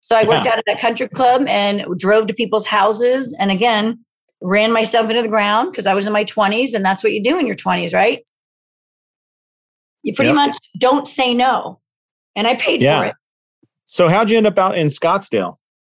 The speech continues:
Speaker 1: So, well, per-, personal things. I went through a divorce around the age of thirty and went, "What the heck am I doing in Indianapolis?" <laughs>
Speaker 2: Yep.
Speaker 1: And pr-,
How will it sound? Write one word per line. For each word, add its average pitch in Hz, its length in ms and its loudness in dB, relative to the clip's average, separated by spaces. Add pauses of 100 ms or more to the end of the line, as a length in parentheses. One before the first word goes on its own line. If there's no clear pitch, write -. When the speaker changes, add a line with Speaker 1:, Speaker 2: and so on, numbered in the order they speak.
(800)
Speaker 1:
So, 285 720 2
well, 214 480 2
per-, - 220 -6
personal 320 400 2
things. 240 280 0
I 220 40 4
went 226 160 0
through 226 120 2
a 208 40 -2
divorce 196 460 0
around 196 200 0
the 190 100 -2
age 185 180 -2
of 180 180 -12
thirty 185 540 0 (140)
and 180 120 -2
went, 180 160 -2
"What 226 320 -2
the 202 60 0
heck 170 280 -2
am 190 100 0
I 202 120 0
doing 185 260 0
in 160 120 -2
Indianapolis?" 185 1000 -4
<laughs> 196 60 -4 (720)
Speaker 2:
Yep. 220 140 2
Speaker 1:
And 247 180 2
pr-, - 160 -12